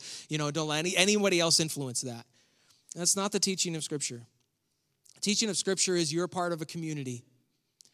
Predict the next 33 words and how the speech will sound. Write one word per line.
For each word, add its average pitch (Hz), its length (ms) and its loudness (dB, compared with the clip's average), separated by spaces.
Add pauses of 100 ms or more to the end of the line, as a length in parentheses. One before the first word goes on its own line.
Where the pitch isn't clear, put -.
(180)
And 165 100 0
so 190 100 4
the 170 140 -2
decisions 190 480 6
that 180 220 4
you 196 100 0
make 185 240 0
influence 180 400 -2
the 175 100 -6
people 175 320 -4
around 151 380 -2
you. 127 240 -6 (440)
And 151 120 2
so 190 80 4
you 190 160 2
need 226 160 2
to 233 80 2
think, 190 300 0
not, 214 280 -2
not 262 220 2
in 294 100 0
a 233 60 -6
place 262 300 2
that 226 100 2
makes 214 240 4
you 214 240 -2
overly 208 480 4
anxious 190 500 0
or 190 220 0
overly 190 320 2
self-conscious 180 600 0
or 160 60 -4
anything, 139 320 -8